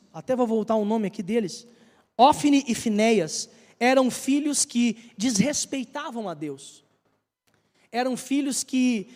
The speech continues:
só pra você ter noção, a, os filhos de Eli, eles roubavam a carne do sacrifício daquela época. Eles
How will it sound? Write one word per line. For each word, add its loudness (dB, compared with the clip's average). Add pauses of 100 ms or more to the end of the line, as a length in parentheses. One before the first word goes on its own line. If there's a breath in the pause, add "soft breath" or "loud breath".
só -2
pra 4
você 10
ter 2
noção, -2 (840 soft breath)
a, -4 (720)
os -4
filhos -2
de 0
Eli, 4
eles 2
roubavam 2
a -2
carne 0
do 0
sacrifício 0
daquela -2
época. -10 (1160 soft breath)
Eles 4